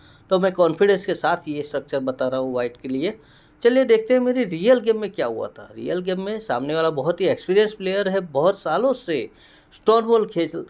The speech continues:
खेल रहा है, तो वो एच थ्री जी फ़ोर भी जानता है। तो उसने यहाँ पे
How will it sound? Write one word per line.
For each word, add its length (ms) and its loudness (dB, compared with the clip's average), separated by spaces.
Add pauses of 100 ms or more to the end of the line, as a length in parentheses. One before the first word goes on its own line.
खेल 200 4
रहा 80 6
है, 80 2
तो 140 -6
वो 220 2
एच 160 2
थ्री 120 2
जी 120 0
फ़ोर 220 0
भी 140 2
जानता 420 0
है। 140 -10 (380)
तो 80 8
उसने 300 0
यहाँ 340 0
पे 340 4